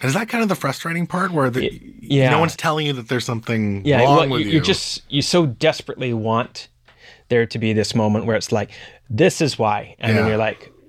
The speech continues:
Speaker 1: "Now we
Speaker 2: "Okay,
Speaker 1: can fix
Speaker 2: excellent,
Speaker 1: it,"
Speaker 2: now we
Speaker 1: or
Speaker 2: can fix it."
Speaker 1: Yeah.
Speaker 2: Right? You know, I, I also remember, um,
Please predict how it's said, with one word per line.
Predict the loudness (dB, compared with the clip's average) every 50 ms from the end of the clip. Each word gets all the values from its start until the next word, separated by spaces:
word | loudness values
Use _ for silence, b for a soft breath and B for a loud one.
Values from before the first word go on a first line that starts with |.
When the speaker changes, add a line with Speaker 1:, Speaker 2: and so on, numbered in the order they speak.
| -20 -20 -20 -6 -4
Speaker 1:
"Now | -2
we | 0 2
Speaker 2:
"Okay, | 2 2 2 2
Speaker 1:
can | 0 -2
fix | -2 -2 0
Speaker 2:
excellent, | 0 0 0 -2 -4 -4 -2
Speaker 1:
it," |
Speaker 2:
now | -2 -2 0
we | -2
Speaker 1:
or | -2
Speaker 2:
can | -4 -8
fix | -10 -6 -4 -4 -4 -4 -10 -16
it." | -12 -10
Speaker 1:
Yeah. | -6 -6 -4 -4 -6 -6 -8 -14 _
Speaker 2:
Right? | -8 -6 -2 -2 -2 -2 -2 B B B B B B B B B B B B B -4
You | -2
know, | 0 0 0 -2 -4 -8 -16 -20 -20 -20 -16 _
I, | -2 -2 0 0 0
I | 0 2
also | 2 2 0 0 0 2
remember, | 2 2 2 2 0 0 2 2 2 4 2 2 0 -2 -8 -16 -20 -20 _ -20 -20 -20 -10 -6
um, | -4 -2 0 0 0 0 0 0 0 -2